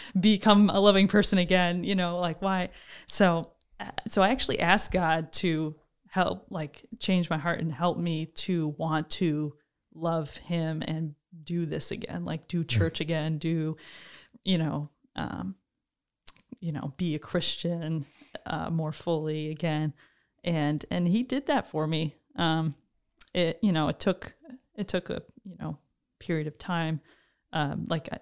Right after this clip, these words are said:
Speaker 1: I actually visited Village Church for, like, a whole year before I even got fully involved 'cause I just needed time.
Speaker 2: Yeah.
Speaker 1: Um, and, uh, so, yeah, I,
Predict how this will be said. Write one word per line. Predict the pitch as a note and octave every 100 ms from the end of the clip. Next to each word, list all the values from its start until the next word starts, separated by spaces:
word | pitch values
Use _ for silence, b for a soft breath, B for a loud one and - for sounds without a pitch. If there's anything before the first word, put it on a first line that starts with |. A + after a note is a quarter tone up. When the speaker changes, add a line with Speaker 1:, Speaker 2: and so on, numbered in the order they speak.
| -
Speaker 1:
I | E3 E3
actually | D#3 - D#3+ D#3
visited | E3 D#3 D#3 D3+ D3
Village | D3+ D3+
Church | - D3+
for, | - E3+
like, | D3
a | D3
whole | - E3+
year | D#3+ D#3+ D#3 D3
before | E3 - D#3
I | D3+
even | D#3 D3+
got | C#3+ D#3 - _ _
fully | D#3+ D#3 D#3
involved | D#3 D3 D3+ E3+ - b b b b
'cause | F#3 D#3
I |
just | D3+ E3 -
needed | F3 E3+ E3 D3+
time. | - D3 D3+ D#3+ F#3 _ _ B2+
Speaker 2:
Yeah. | G#2+ - _ -
Speaker 1:
Um, | F3 D#3 D3+ - b b b b b _ -
and, | D#3+ D3+ E3 E3 -
uh, | - G3 - _ _ _ _ _ _
so, | - D3+ D#3 - _ _ _ _ _ _ _ _ _ - - _ _ _ _ _ _ _ _ _ _ _ _ _ _ _
yeah, | F#3 F3 - -
I, | E3